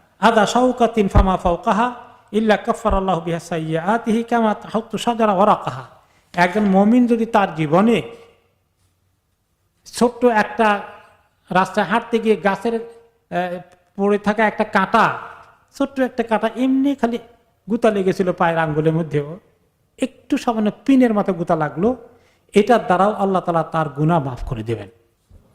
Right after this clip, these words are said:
সাইজ অনুযায়ী। আর এসে বড় কষ্ট লাগলে, হাঁটতে গিয়ে একটা পাথরের মধ্যে আপনি, এ, এ, ইয়ে লেগে পড়ে গেলেন,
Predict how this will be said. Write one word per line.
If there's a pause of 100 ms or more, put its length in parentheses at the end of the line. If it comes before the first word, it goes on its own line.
(260)
সাইজ
অনুযায়ী। (520)
আর
এসে
বড়
কষ্ট
লাগলে, (880)
হাঁটতে
গিয়ে
একটা
পাথরের
মধ্যে
আপনি, (920)
এ,
এ, (600)
ইয়ে
লেগে
পড়ে
গেলেন,